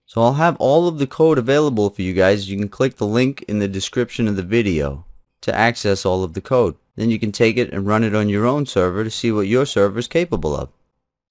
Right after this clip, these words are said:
But ultimately, I would recommend WebSocket with socket servers. Okay, before I go, let me show you how to run the console in Firefox.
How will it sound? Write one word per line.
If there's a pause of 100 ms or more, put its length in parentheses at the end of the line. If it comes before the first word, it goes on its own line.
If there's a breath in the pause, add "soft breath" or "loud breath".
(680)
But
ultimately,
I
would
recommend (500)
WebSocket (840)
with
socket
servers. (1000)
Okay,
before
I
go,
let
me
show
you
how
to
run
the
console
in
Firefox.